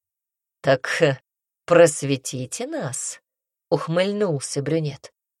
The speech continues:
«Потому что, как изволил выразиться ваш будущий муж, ваш любимец до неприличия похож на волкодлака. Порождение тени не может находиться на территории империи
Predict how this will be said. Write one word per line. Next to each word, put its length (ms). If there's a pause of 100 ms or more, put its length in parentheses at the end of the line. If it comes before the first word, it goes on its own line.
(280)
«Потому 400
что, 540
как 300
изволил 580
выразиться 600
ваш 300
будущий 560
муж, 720 (440)
ваш 400
любимец 960
до 160
неприличия 960 (100)
похож 540
на 120
волкодлака. 1300 (720)
Порождение 880
тени 440
не 200
может 480
находиться 800 (260)
на 160
территории 720
империи 800